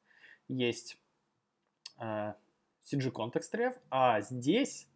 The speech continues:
есть, э, здесь нет Baking Store, а здесь есть C G Image Ref в качестве,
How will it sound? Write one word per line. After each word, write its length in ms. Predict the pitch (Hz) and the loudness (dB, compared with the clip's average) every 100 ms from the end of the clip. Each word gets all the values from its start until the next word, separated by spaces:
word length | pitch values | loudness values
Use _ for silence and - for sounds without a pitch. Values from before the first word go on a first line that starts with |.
| _ _ - | _ _ -8
есть, 600 | 123 131 175 175 - - | 0 4 4 2 -8 -8
э, 320 | 131 123 123 131 139 131 | -4 -2 -4 -6 -6 2
здесь 240 | 139 151 | 4 4
нет 140 | 170 135 | 4 4
Baking 340 | 123 123 127 | 4 2 0
Store, 340 | - - 180 | -6 0 4
а 40 | 156 | 4
здесь 380 | 117 131 120 131 | 4 0 0 0
есть 380 | 127 139 139 | 2 2 0
C 140 | - 139 | -2 -4
G 280 | 127 139 139 | 0 0 0
Image 280 | 127 110 | -2 -4
Ref 160 | 123 156 | 0 0
в 120 | 127 | 0
качестве, 600 | - 131 - - 127 127 | -2 -2 -2 -4 -4 -4